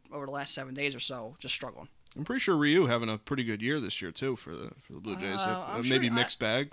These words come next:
Speaker 1: I think, yeah, I think it's been a little bit mixed. I mean, his stats, I'm sure, I'm pretty sure are okay. He has been hurt a little bit, but, um, maybe not quite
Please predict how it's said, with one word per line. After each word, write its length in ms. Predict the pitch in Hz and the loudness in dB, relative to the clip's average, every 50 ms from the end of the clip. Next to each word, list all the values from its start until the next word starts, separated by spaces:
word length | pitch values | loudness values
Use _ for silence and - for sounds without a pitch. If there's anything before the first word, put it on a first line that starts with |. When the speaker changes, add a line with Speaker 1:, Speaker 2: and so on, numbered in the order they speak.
| - | -6
Speaker 1:
I 80 | - 285 | -6 -6
think, 200 | 285 349 320 320 | -6 -6 -8 -6
yeah, 160 | 254 226 180 | -2 0 0
I 40 | 175 | 0
think 120 | 190 214 220 | 0 -2 -4
it's 100 | 208 - | -6 -6
been 140 | - 208 | -6 -6
a 40 | 190 | -6
little 140 | 180 180 175 | -6 -6 -6
bit 60 | 160 156 | -4 -4
mixed. 160 | 160 160 160 165 | -4 -4 -4 -4
I 20 | |
mean, 120 | 170 170 165 | -4 -4 -4
his 100 | 156 - | -4 -4
stats, 240 | - 165 170 165 - | -4 -4 -4 -4 -6
I'm 60 | 160 156 | -6 -6
sure, 400 | - - 170 147 147 143 139 - | -6 -6 -6 -4 -4 -4 -6 -6
I'm 240 | - 139 131 131 139 | -8 -10 -10 -10 -10
pretty 200 | 139 - 170 151 | -10 -10 -8 -8
sure 160 | - - 139 | -6 -6 -6
are 80 | 127 123 | -8 -8
okay. 420 | 131 127 - 139 127 139 156 180 - _ _ _ _ _ | -8 -8 -8 -8 -6 -6 -8 -10 -12 _ _ _ _ _
He 100 | _ 156 151 | _ -6 -4
has 120 | 147 143 | -4 -4
been 120 | 143 135 135 | -4 -8 -8
hurt 200 | 139 156 156 - | -6 -6 -6 -6
a 40 | - | -6
little 220 | 139 143 156 175 | -6 -6 -6 -4
bit, 240 | 180 196 202 208 - - - _ | -4 -4 -6 -6 -8 -10 -10 _
but, 220 | - 143 135 147 | -4 -2 -2 -2
um, 320 | 143 131 123 127 120 - - _ _ _ _ _ _ _ _ _ _ _ _ | -2 -2 -2 -4 -6 -8 -12 _ _ _ _ _ _ _ _ _ _ _ _
maybe 200 | 185 170 160 160 | -8 -6 -4 -2
not 160 | 160 147 135 - | -2 -2 -2 -4
quite 380 | - - 151 143 143 - - | -4 -4 -2 -2 -2 -4 -8